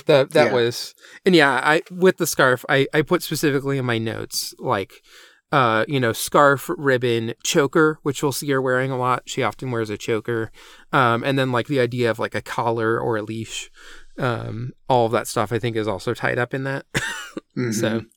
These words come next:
Speaker 2: Yeah, all the different variations of, like, the, um, the play between, like, connection and constraint,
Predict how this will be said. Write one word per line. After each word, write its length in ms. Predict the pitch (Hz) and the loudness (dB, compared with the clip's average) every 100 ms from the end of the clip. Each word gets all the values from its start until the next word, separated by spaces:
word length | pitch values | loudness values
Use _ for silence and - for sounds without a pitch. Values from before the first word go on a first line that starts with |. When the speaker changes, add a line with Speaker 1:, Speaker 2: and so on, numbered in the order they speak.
| _ - | _ -4
Speaker 2:
Yeah, 320 | 131 117 110 - | 2 4 2 4
all 160 | 143 151 | 4 6
the 100 | 151 | 6
different 340 | 147 151 131 | 4 2 -2
variations 640 | - 117 113 113 - 113 113 | -2 -2 -2 -2 -4 -6 -6
of, 180 | 113 113 | -6 -6
like, 440 | 110 113 - - _ _ _ _ _ _ _ _ _ _ _ _ _ _ _ _ _ _ - | -8 -8 -12 -20 _ _ _ _ _ _ _ _ _ _ _ _ _ _ _ _ _ _ -12
the, 680 | 135 135 131 123 113 110 - | -2 2 4 4 0 -2 -4
um, 640 | 135 120 110 113 64 65 _ _ _ _ _ _ _ _ - - _ _ _ _ _ _ _ _ _ _ - | -2 0 0 -4 -10 -14 _ _ _ _ _ _ _ _ -20 -20 _ _ _ _ _ _ _ _ _ _ -10
the 220 | 123 135 | 0 0
play 540 | - 139 135 139 135 | 0 -2 2 4 2
between, 640 | 120 135 - 120 117 117 113 | 2 -4 -2 -2 0 -2 -6
like, 400 | 107 - - - | -8 -10 -16 -12
connection 720 | - 120 110 113 - 123 110 | -8 -6 -6 -6 -6 -6 -8
and 340 | 107 110 104 - _ _ _ _ | -10 -12 -14 -18 _ _ _ _
constraint, 840 | - 123 110 - - 95 95 - | -8 -6 -2 -2 -2 -8 -14 -16